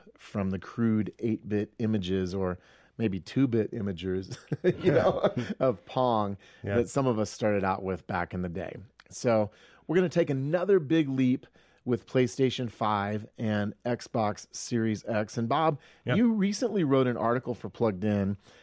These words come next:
Speaker 1: about the next generation of video game consoles. So let's start here. What's the basic skinny on these two machines, and,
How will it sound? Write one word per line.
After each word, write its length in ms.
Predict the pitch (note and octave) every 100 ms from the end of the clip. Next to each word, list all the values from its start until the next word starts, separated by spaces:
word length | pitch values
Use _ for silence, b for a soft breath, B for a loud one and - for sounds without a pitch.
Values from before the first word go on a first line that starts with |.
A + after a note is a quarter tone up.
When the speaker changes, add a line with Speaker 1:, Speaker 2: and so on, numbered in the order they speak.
| b
Speaker 1:
about 320 | - A#2+ B2 B2
the 80 | B2
next 460 | A#2+ B2+ D3 -
generation 540 | - F3+ C#3+ B2 - A#2+
of 80 | G2
video 240 | A2 A2+
game 300 | G2 G2+ G2
consoles. 560 | F#2 G2 F#2+ - D2+ -
So 120 | D#3
let's 240 | A#3 D4
start 340 | - - E3+ -
here. 260 | B2 A2
What's 260 | G#2+ G3 -
the 140 | C4
basic 580 | D#3+ G#2+ D#3+ F#3+ - G3
skinny 460 | - - F3 D#3+ D#3
on 160 | C#3+
these 200 | C3+ B2+
two 200 | - C#3+
machines, 580 | C3+ B2 C3 B2+ B2 A2+
and, 180 | A2